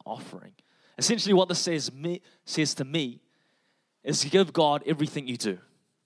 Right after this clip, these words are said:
as an offering. Put God first in everything, right? It means putting him first in your work, putting him first in school,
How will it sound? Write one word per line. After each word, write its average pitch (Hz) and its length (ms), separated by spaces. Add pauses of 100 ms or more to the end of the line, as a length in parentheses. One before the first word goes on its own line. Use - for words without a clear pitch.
(120)
as 110 140
an 117 80
offering. 104 480 (520)
Put 190 200
God 156 280
first 131 720 (440)
in 120 180
everything, 120 500 (920)
right? 117 180
It 139 80
means 156 520 (580)
putting 151 200
him 151 100
first - 560 (180)
in 123 100
your 127 140
work, 110 460
putting 143 180
him 135 120
first 151 360
in 123 140
school, 104 540